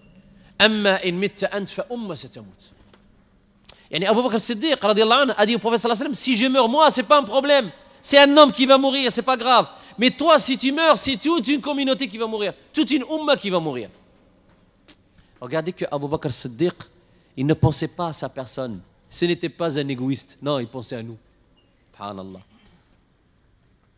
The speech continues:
Il a dit, moi, si je meurs, c'est pas un problème. Mais toi, si tu meurs, c'est un vrai problème. Trois événements, quatre événements, quatre personnalités. Hajar, Ibrahim, Moussa,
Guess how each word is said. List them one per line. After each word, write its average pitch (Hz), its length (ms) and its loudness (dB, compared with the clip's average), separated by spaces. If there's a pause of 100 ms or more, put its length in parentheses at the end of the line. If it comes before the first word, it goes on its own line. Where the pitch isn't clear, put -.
(960)
Il 135 80 -2
a 147 40 2
dit, 156 120 6
moi, 185 160 8
si 165 180 2
je 151 100 6
meurs, 190 380 6
c'est 170 140 -6
pas 175 140 0
un 170 60 2
problème. 160 460 -2 (480)
Mais 147 120 -2
toi, 196 260 8
si 175 160 4
tu 165 160 2
meurs, 185 240 8
c'est 170 100 4
un 160 120 8
vrai 170 240 10
problème. 165 500 2 (2750)
Trois 160 300 0
événements, 123 360 -4
quatre 165 260 -2
événements, 107 380 -6 (760)
quatre - 240 -6
personnalités. 120 680 -6 (300)
Hajar, 139 500 2 (140)
Ibrahim, 123 640 -2 (180)
Moussa, 143 560 -2